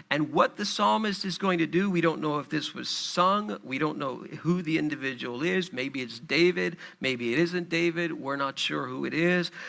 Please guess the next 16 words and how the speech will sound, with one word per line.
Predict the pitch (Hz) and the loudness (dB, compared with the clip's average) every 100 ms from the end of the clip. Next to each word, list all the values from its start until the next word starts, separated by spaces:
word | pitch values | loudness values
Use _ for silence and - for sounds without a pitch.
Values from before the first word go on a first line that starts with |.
| - | -6
But | 156 | -2
what | 151 165 220 - | -2 2 2 2
the | 208 208 | 0 0
individual | 220 202 175 196 190 180 | 0 -2 -2 -2 0 0
who's | 156 165 123 | 0 -2 2
writing | 165 180 175 175 | 4 6 4 0
does | 165 185 170 143 | 2 2 2 -2
is | 131 | -6
he | 143 | -8
works | 123 135 196 254 - - | -4 6 6 6 0 -2
his | 196 156 | -2 -2
way | 147 180 185 180 | -2 0 2 2
through | 170 - 160 170 175 | 0 -8 -4 -2 -2
this | 165 127 - | -6 -6 -8
whole | 139 123 | -10 -10
thing. | 123 127 - | -10 -10 -10